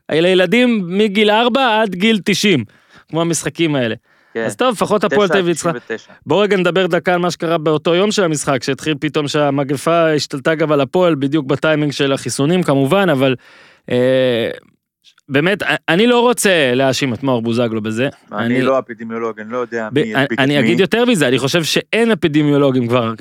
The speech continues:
Speaker 1: כאילו לא נ-, לא מרגיש לי שעדיין אנשים יודעים מי הדביק מי, לפחות ברוב המקרים, או אצל רוב האנשים שאני מכיר, אבל, אה,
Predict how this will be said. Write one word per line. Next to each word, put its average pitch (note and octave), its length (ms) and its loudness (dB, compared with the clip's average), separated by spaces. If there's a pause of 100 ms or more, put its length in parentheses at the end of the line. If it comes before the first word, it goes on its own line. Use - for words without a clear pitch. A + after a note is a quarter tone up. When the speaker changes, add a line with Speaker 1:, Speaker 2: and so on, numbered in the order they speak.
(120)
Speaker 1:
כאילו C#3 140 0
לא D#3 180 2
נ-, G3 120 0 (100)
לא E3 160 2
מרגיש G#3 440 0
לי F#3+ 80 0
שעדיין F3 380 0
אנשים E3+ 320 0
יודעים E3 300 0
מי F3 100 0
הדביק D3+ 360 -2
מי, F#3+ 180 0 (340)
לפחות D3 280 -4
ברוב D#3+ 280 2
המקרים, C#3 420 -2
או B2+ 200 0
אצל C3 180 -2
רוב D#3+ 220 0
האנשים D3+ 300 0
שאני C#3 180 -2
מכיר, C3+ 380 0 (600)
אבל, C3+ 340 2
אה, C3+ 540 2